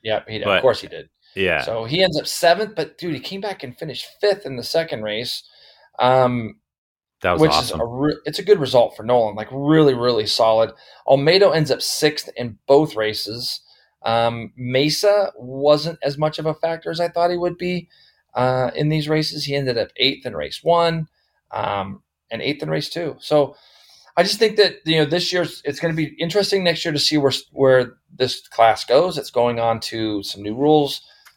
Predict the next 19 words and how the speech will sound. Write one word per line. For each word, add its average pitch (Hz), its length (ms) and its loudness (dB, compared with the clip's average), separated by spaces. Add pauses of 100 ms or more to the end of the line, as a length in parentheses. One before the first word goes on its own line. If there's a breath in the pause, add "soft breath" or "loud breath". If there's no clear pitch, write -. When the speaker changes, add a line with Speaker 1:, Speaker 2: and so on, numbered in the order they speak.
(120)
Speaker 1:
These 127 300 2
two 131 80 -2
guys 147 240 4
that, 135 60 4
Speaker 2:
Mm-hmm. 101 260 -2
Speaker 1:
that 113 80 0
were 104 140 0
first 110 260 2
and 110 80 -10
second 123 320 0
might 110 220 0
be 95 80 -10
gone. 160 500 2 (320 soft breath)
So - 160 0
we'll 160 80 4
see - 160 0
how 165 140 6
it 151 80 -2
goes. 143 400 4